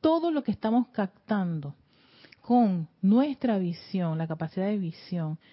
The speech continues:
y, y ponemos la atención, el campo magnético, que es nuestro cerebro, dice, "¡Guam! Me lo como, es mío". <laughs> Y él no tiene esa distinción, el campo magnético,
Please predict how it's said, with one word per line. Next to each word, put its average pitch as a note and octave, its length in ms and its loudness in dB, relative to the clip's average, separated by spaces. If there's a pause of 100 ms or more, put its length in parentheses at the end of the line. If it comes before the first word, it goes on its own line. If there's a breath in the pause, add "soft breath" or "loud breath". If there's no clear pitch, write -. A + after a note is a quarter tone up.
(300 soft breath)
y, G3+ 340 2
y A3+ 220 2
ponemos A#3 640 4
la G#3+ 80 2
atención, G#3 760 -2
el G#3 220 -2
campo C4 320 0
magnético, A3+ 600 2
que F#3+ 80 -4
es G3+ 60 2
nuestro A3+ 220 0
cerebro, G3+ 420 -2
dice, F#3+ 360 -2 (140)
"¡Guam! F3+ 380 4 (840)
Me E3 80 -4
lo D#3 100 -2
como, C#3+ 340 -6 (280)
es F#3+ 120 -2
mío". D3 260 -2 (180)
<laughs> - 320 -6 (1040 loud breath)
Y C4+ 180 6
él E4 200 4
no D#4 180 2
tiene D4 520 2
esa C4 240 0
distinción, G#3 1400 0
el F3 100 -4
campo F#3+ 260 -2
magnético, F3+ 640 -2